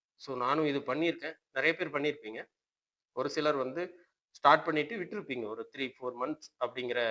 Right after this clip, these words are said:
இடத்துல நீங்க விட்டிருப்பீங்க. ஒரு விஷயம், இந்த செல்வங்கள் சேமிப்பு திட்டத்துல இருக்கிற ஒரு சின்ன பெனிஃபிட், இது யாரும் சொல்லியிருக்க வாய்ப்பு இல்ல.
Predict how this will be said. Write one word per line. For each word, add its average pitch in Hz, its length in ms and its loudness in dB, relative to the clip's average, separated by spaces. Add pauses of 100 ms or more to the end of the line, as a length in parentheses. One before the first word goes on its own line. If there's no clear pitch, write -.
(160)
இடத்துல 135 420 -8
நீங்க 123 200 -10
விட்டிருப்பீங்க. 117 580 -12 (580)
ஒரு 139 140 -2
விஷயம், 175 320 0
இந்த 180 120 0
செல்வங்கள் 185 440 2
சேமிப்பு 151 460 -6
திட்டத்துல 143 140 -12
இருக்கிற 135 200 -8
ஒரு 123 140 -8
சின்ன 156 220 -4
பெனிஃபிட், 139 360 -10
இது 113 120 -14
யாரும் 123 280 0
சொல்லியிருக்க 127 420 -12
வாய்ப்பு 113 320 -4
இல்ல. - 180 -20